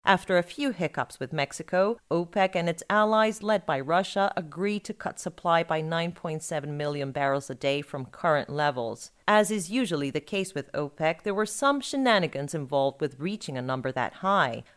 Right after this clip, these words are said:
Both Saudi Arabia and Russia have drastically ramped up their production in recent weeks,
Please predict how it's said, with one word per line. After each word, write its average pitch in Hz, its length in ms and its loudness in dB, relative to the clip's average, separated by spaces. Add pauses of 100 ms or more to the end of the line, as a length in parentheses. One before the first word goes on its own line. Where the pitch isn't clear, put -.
Both 170 220 0
Saudi 170 340 4
Arabia 165 500 0
and 147 160 -4
Russia 185 420 2
have 185 220 -4
drastically 214 680 -2
ramped 190 340 0
up 202 180 2
their 165 100 -6
production 156 520 -2
in 139 140 -4
recent 143 380 -8
weeks, 190 320 -8